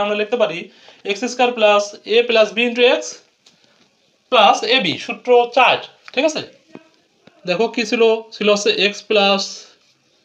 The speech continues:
থ্রি, এক্স প্লাস ফোর, অর্থাৎ এ আছে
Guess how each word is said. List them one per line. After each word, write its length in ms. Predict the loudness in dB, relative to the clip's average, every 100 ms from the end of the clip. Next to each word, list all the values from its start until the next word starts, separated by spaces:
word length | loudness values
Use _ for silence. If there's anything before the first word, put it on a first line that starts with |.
| _ _ _ _ -14
থ্রি, 240 | -4 -2 -2 -6 -14 _ _ _ _ _ _ _ _ _ _ _ _ _ -10
এক্স 140 | -10 -4
প্লাস 280 | 0 2 2 -2 -16 _
ফোর, 240 | 2 2 0 -8 _ -4
অর্থাৎ 200 | -4 -2 2
এ 20 | 2
আছে 120 | 2